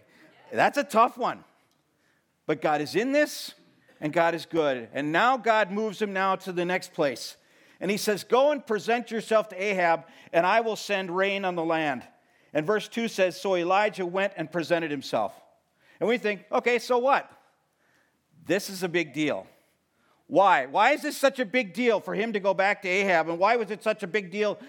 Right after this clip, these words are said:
that he obeyed God? Ahab, or Elijah is a wanted man.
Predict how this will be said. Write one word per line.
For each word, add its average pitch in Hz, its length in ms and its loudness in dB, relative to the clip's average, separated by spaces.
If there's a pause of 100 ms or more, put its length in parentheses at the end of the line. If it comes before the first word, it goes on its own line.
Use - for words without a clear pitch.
(100)
that 196 100 -2
he 196 80 0
obeyed 190 380 -2
God? 214 340 2 (1200)
Ahab, 247 460 4
or 208 140 0
Elijah 220 500 2
is 220 140 0
a 247 60 4
wanted 262 300 2
man. 302 380 -2